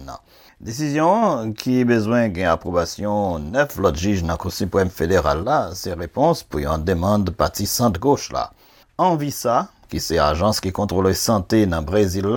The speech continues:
te rekòmande pou egzije vwayajè ou prezante yon paspò sanitè lè yo ap antre nan Brezil, yon peyi ki deja konfime pou pipiti uit ka varyan Omikron nan e ki ap tann plis tourist pou fèt fen ane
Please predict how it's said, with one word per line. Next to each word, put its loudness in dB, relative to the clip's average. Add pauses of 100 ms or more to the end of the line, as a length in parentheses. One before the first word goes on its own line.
(160)
te 2 (540)
rekòmande 0
pou -4
egzije -2
vwayajè 2
ou -4
prezante 0 (480)
yon 2
paspò 0
sanitè -2 (160)
lè -4
yo 0
ap -8
antre 0
nan 2
Brezil, 4 (240)
yon -2
peyi 0
ki -4
deja 2
konfime 2
pou 0
pipiti 2 (160)
uit 4
ka 0
varyan 4
Omikron -2
nan 2
e -2
ki 0
ap -6
tann 0
plis -4
tourist -2
pou -8
fèt 0
fen 2
ane 2